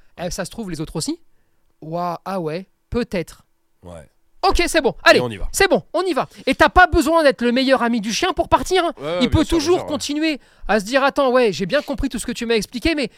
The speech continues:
Speaker 1: j'ai un petit doute. » Très bien. T'as un petit doute, il y a, il y a
Speaker 2: Oui,
Speaker 1: pas de
Speaker 2: oui,
Speaker 1: galère.
Speaker 2: oui, oui.
Speaker 1: Mais maintenant, on y va.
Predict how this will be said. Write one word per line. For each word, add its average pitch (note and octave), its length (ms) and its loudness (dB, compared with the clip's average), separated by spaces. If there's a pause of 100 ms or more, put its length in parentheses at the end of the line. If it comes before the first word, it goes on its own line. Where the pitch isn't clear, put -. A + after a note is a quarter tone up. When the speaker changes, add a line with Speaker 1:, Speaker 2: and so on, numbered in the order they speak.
(120)
Speaker 1:
j'ai G3+ 140 0
un C#4 120 2
petit C#4+ 140 -6
doute. » C4+ 180 -2 (200)
Très D#4 140 2
bien. G4 720 -2 (140)
T'as C4+ 120 2
un B3+ 60 0
petit E3+ 160 -10
doute, F4 220 0
il - 20 -4
y F4+ 40 0
a, F#4 60 0
il F#4 40 2
y - 20 4
a G4+ 40 6
Speaker 2:
Oui, G4 40 -6
Speaker 1:
pas G4 80 0
de G4 60 -6
Speaker 2:
oui, F#4 40 -2
Speaker 1:
galère. E4+ 240 2
Speaker 2:
oui, D#3+ 120 -16
oui. C3 60 -20 (220)
Speaker 1:
Mais G3+ 140 0
maintenant, G#3+ 280 -2
on B3 100 -2
y A3+ 80 -4
va. F3 200 -2